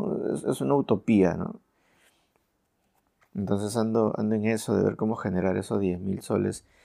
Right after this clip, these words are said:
sin que, sin que hayan, si-, sin tener que soportar los, los eventos corporativos que a veces hay en los cuales el, el cliente, pues, se pone muy terco.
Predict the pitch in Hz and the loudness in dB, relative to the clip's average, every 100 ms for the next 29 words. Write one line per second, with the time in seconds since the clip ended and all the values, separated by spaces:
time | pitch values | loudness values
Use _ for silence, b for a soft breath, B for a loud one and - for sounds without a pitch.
0 | b - 175 170 - 139 147 196 _ _ | b 2 4 4 4 4 4 0 _ _
1 | _ _ _ _ _ _ _ _ - 123 | _ _ _ _ _ _ _ _ -2 0
2 | 117 - 110 - b b b _ 101 104 | 0 0 -2 -2 b b b _ 2 4
3 | 104 101 98 90 73 - _ - - 123 | 4 2 0 -4 -8 -14 _ -16 -14 -12
4 | - 131 - 123 123 - 110 - - - | -8 -6 -4 -4 -4 -4 -4 -4 -2 2
5 | 95 - 101 92 - - - - 110 - | 2 2 0 0 -4 -12 -20 -18 -12 -4
6 | 90 90 117 - 101 92 - _ _ _ | -2 -2 0 4 4 2 -6 _ _ _
7 | _ _ _ - 107 98 - 90 90 - | _ _ _ 0 4 4 6 4 4 4
8 | 104 107 - 87 95 98 92 95 101 95 | 4 4 2 2 2 2 4 4 4 0
9 | - - - 85 87 90 - 82 - 90 | -2 -4 4 6 6 0 -2 -4 -4 -10
10 | - - - - 76 78 73 82 - 85 | -14 -12 -12 -6 0 0 0 -6 -6 -6
11 | - - - 82 80 82 80 - 80 - | -6 -10 -4 -4 -2 -4 -4 -2 -4 -4